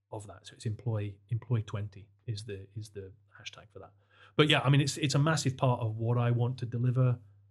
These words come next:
Not just, they say that act-, we want to see more actors who are disabled,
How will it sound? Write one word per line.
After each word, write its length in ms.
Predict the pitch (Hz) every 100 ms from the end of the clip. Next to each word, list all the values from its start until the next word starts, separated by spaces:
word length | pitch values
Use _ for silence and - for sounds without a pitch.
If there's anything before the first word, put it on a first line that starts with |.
| _ _ _ -
Not 280 | 120 127 131
just, 440 | 123 123 - - - _ _ _ -
they 100 | 120
say 480 | 110 131 117 110 107 - - - -
that 220 | 117 117 -
act-, 180 | 135 135
we 120 | 131
want 180 | 120 120
to 60 |
see 80 | -
more 180 | 113 110
actors 400 | 143 - - 113
who 100 | 113
are 40 | 101
disabled, 540 | 104 95 95 113 135